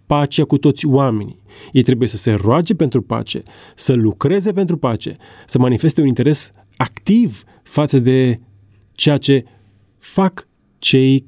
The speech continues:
care păstrează pacea sau care asigură pacea societății. Așadar, cei care sunt împăciuitori sunt considerați fii ai lui Dumnezeu.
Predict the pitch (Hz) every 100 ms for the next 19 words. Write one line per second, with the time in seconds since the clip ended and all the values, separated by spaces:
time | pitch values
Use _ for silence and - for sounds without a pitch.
0 | - 120 113 110 107 95 - - - 113
1 | - 131 117 120 104 _ _ 107 98 -
2 | 110 123 120 123 - 110 - 190 147 143
3 | 117 _ _ - 123 117 117 98 - -
4 | - 123 - 107 110 - - - _ _
5 | - - - - - _ _ _ _ _
6 | - 135 160 208 - - - - - _
7 | - 151 175 127 110 165 143 - 139 -
8 | 120 - 113 98 95 139 156 175 - _
9 | - 160 151 120 120 127 139 - - -
10 | - 147 156 - 123 110 117 117 117 107
11 | 107 92 107 -